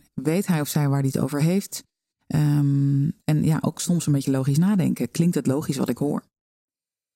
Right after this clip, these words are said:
Ik ga afronden, want anders wordt het een beetje een rant. Maar, eh, dat is niet met mijn intentie. Ehm,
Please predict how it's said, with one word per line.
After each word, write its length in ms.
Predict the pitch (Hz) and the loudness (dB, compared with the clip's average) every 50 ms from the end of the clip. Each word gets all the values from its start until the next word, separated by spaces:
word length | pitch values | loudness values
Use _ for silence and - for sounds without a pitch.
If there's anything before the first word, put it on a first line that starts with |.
| _ _ _ _ _ _ _ 165 | _ _ _ _ _ _ _ -6
Ik 60 | 165 | -4
ga 120 | - - | -2 -2
afronden, 360 | - 160 - - 156 123 - - | -2 -2 -2 -2 0 0 0 0
want 120 | 247 - | 0 0
anders 180 | - - 147 143 | 0 -2 -2 -2
wordt 140 | 156 160 156 | -2 -2 0
het 100 | 147 147 | 0 0
een 120 | 135 147 | 0 0
beetje 180 | 160 196 - 160 | -2 0 0 0
een 180 | 135 131 131 | 2 2 2
rant. 320 | 143 139 117 - 208 - - | 2 0 0 0 -2 -2 -4
Maar, 360 | 185 160 156 143 147 143 143 | -4 -2 0 0 2 2 2
eh, 60 | 135 | 0
dat 120 | 135 135 143 | 0 0 -2
is 100 | 151 - | -2 0
niet 180 | 180 202 - | -2 0 0
met 100 | - 151 | 0 0
mijn 140 | 139 131 - | 0 0 0
intentie. 560 | - 127 117 - 151 147 - - - 190 233 - _ _ _ _ _ _ _ _ _ _ _ | 0 -2 0 0 0 0 0 0 -2 -2 -2 -4 _ _ _ _ _ _ _ _ _ _ _
Ehm, 1080 | - 160 156 151 147 147 147 147 143 143 143 143 139 139 139 139 135 135 135 131 - | -2 -2 0 0 0 0 0 0 0 0 0 0 0 0 0 0 2 2 0 0 -2